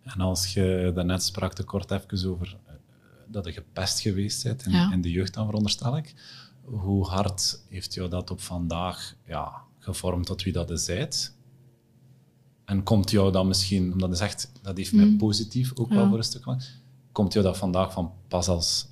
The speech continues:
Speaker 1: onderneemster, maar ook als mens?
Speaker 2: Tot voor de puzzel helemaal lag, was er
Speaker 1: Mhm.
Speaker 2: wel een stuk drijfveer.
Speaker 1: Oké.
Speaker 2: Zo van...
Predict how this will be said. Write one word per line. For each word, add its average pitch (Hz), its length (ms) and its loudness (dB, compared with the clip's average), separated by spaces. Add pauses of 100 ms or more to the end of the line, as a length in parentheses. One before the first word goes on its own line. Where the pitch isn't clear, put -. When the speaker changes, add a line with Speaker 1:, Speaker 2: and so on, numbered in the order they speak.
(100)
Speaker 1:
onderneemster, 87 920 -2 (100)
maar 90 140 -4
ook 87 120 -4
als 85 120 -6
mens? 107 420 -6 (1700)
Speaker 2:
Tot 302 200 2
voor 262 320 8
de 240 280 4
puzzel 269 260 6
helemaal 262 580 10
lag, 277 200 4
was 220 160 8
er 220 60 8
Speaker 1:
Mhm. 208 100 8
Speaker 2:
wel 214 80 8
een 208 60 10
stuk 208 220 2
drijfveer. 196 880 2
Speaker 1:
Oké. 95 400 -2
Speaker 2:
Zo - 180 6
van... 196 400 6